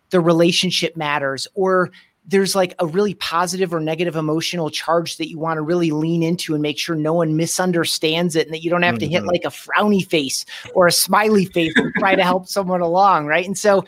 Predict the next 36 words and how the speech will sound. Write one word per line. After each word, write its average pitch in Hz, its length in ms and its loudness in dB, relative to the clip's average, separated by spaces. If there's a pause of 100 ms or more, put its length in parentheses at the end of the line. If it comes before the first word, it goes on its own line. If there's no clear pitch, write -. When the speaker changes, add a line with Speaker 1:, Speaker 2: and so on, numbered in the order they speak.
(260)
Speaker 1:
uh, 190 240 4
that's 311 200 2
just, 392 280 -4
that's 254 180 0
all 269 160 6
it 233 80 6
is. 185 180 4
I 170 60 -2
mean, 190 160 -2
we 202 60 -8
talk 285 220 0
about 202 200 0
transformation, 190 640 -6
but 160 100 -12
it 190 140 -14
really 220 300 -2
is 202 120 -2
as 165 120 -8
simple 185 360 -4
as 151 320 0 (380)
being 202 160 2
a 175 60 2
little 185 240 2
bit 202 160 0
more 185 160 0
thoughtful 170 720 -2 (320)
and 170 220 -2
being 180 220 0
a 165 40 -2
little 170 220 0
bit 180 160 -4
more 165 200 0
available 151 580 2
in 147 100 -4
terms 156 320 -6
of, 143 160 -6